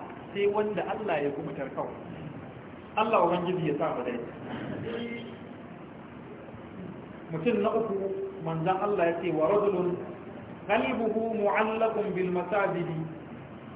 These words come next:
da mutumin da zuciyar shi koyaushe tana rataye da masallaci. Ko mun gane? Zira yake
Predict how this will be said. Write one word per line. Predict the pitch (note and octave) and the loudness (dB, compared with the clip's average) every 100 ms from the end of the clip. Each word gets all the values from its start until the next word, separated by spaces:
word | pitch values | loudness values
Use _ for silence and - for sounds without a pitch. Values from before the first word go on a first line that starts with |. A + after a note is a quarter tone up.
| - | 0
da | |
mutumin | E3+ F#3+ A3+ C#4+ G#3+ E3 | 2 2 2 2 2 4
da | D3+ - - - - - | 4 4 -2 -6 -10 -6
zuciyar | G3+ A#3+ A#3+ G#3 G#3+ | 0 0 0 2 4
shi | G3+ - | 4 0
koyaushe | G#3+ A3 F#3+ - - | 4 6 6 4 0
tana | F#3+ E3+ D3 | 0 0 2
rataye | C3+ B2+ D#3 | 0 -2 -4
da | D#3 | -4
masallaci. | B2+ - B2 A#2 A2+ - - - - - - - - - - - - - - - - | -4 -6 -4 -2 -4 -6 -12 -12 -12 -14 -14 -14 -14 -14 -14 -12 -12 -12 -12 -14 -8
Ko | D#3 | -4
mun | D#3+ D#3+ | 0 2
gane? | E3+ E3 F3 - - - - - - - - - - - - E3 | 2 2 -4 -8 -10 -12 -12 -14 -14 -14 -14 -14 -14 -14 -8 0
Zira | A#3+ G#3+ F#3+ | 2 4 4
yake | G3 G3 | 4 2